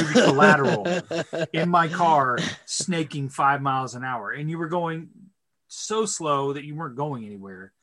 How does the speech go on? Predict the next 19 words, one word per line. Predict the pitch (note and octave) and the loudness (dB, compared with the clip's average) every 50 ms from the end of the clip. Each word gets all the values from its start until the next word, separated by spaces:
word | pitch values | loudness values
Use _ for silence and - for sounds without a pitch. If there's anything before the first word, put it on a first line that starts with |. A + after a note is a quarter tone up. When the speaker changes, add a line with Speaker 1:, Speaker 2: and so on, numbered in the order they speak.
| _ _ | _ _
Speaker 2:
Yeah. | - B2 A#2 F#2 - - - D#3 C#3+ _ - | -6 -6 -6 -6 -6 -10 -18 -20 -18 _ -2
Speaker 1:
Fast | F#3 F#3 G3+ G3 - - | 0 0 0 0 -2 -6
enough | F3+ D#3 D3+ D3 C#3+ C3+ - | -6 -4 -2 -2 -4 -4 -6
that | C#3+ C#3 C3+ C3+ B2+ | -6 -6 -6 -6 -6
if | C#3 B2+ - - | -10 -12 -12 -10
you | G3 G3 | -10 -8
had | D#3+ F#3+ G3+ F3 | -8 -8 -8 -8
to | E3 | -8
get | D3+ D#3+ E3 | -8 -4 -2
out | D#3+ D3+ C#3+ | 0 0 -2
of | C3 | -2
the | C3 | -6
car | - - E3+ E3 E3 E3 | -8 -4 -2 0 0 0
for | - D3+ C3+ B2+ | -2 -6 -8 -8
any | B2+ B2 | -8 -8
reason, | A#2+ A#2 A#2+ A#2+ A2+ G#2+ A#2 A#2 A2 A2 G2+ _ _ _ _ _ _ _ _ _ _ _ _ _ _ _ _ _ _ _ _ | -8 -8 -8 -8 -8 -8 -10 -12 -12 -14 -16 _ _ _ _ _ _ _ _ _ _ _ _ _ _ _ _ _ _ _ _
you | C#3+ D3+ E3 D3 | -8 -6 -6 -6
couldn't, | - - - A3+ G#3+ D3 B2 B2+ B2+ C#3 | -4 -2 -2 -2 -2 -2 -4 -10 -10 -12
because | C3 C3+ C3+ - D3 C3+ C3 B2+ B2 A#2 - - - - | -12 -10 -4 -2 0 0 2 0 -2 -2 -6 -8 -10 -12